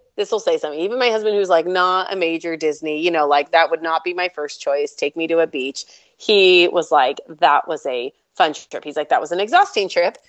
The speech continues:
Yes, <laughs> that was a fun trip." I mean, we packed it all in, we saw it all, we did it all. And I am so thankful that we did when we did.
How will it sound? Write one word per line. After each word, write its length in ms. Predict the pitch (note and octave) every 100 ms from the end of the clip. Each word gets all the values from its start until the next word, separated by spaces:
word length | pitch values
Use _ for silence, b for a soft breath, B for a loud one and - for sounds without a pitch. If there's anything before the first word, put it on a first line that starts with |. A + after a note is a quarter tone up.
| _
Yes, 420 | F#3 F3 - -
<laughs> 40 | -
that 280 | E4+ D#4
was 180 | C4+ A#3+
a 260 | A3+ G#3 G#3 b b b _ _ _
fun 280 | A#3 A3 A#3
trip." 220 | G#3+ F3+
I 80 | D#3+
mean, 120 | F3+
we 120 | F3+ F3
packed 360 | - G3+ -
it 40 | A3
all 260 | F#3+ F#3
in, 240 | F3 E3+ F3
we 80 |
saw 400 | E3 - F#3+ F3
it 100 | F3
all, 460 | - D3+ D3+ D#3+ - _
we 80 | E3
did 180 | E3+
it 120 | E3 -
all. 320 | C#3+ C#3+ C#3+
And 240 | - D3
I 140 | - D#3
am 180 | D#3
so 640 | D3+ - G3+ D#3+ D#3 D#3+ D#3+ _ _
thankful 480 | _ - E3+ D#3+ D#3
that 160 | D#3+ A#2
we 120 | D3+
did 420 | D3 D3 C#3 C3+ - _ -
when 180 | D3+
we 100 | C#3
did. 320 | C#3 - G2